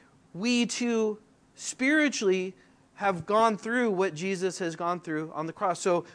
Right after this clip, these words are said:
we identify with him on the cross. So we die. That's why, uh, a verse I say a lot, but in Galatians two twenty,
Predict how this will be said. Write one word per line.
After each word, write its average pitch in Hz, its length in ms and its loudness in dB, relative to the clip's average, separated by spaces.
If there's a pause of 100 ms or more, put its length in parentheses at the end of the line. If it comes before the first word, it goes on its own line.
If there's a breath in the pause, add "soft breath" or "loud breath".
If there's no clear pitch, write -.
we 208 120 4
identify 208 680 2
with 170 160 -2
him 165 160 -4
on 165 100 -4
the 170 60 -6
cross. 240 380 -4
So 160 240 -4 (200 loud breath)
we 185 160 -4
die. 202 320 6
That's 156 240 -2
why, 175 440 4 (360 soft breath)
uh, 151 200 -2
a 151 100 -2
verse 165 320 -2
I 175 120 0
say 180 260 0
a 185 80 2
lot, 190 360 4
but 156 140 -2
in 156 140 -4
Galatians 165 500 -4
two 175 180 -10
twenty, 180 460 -6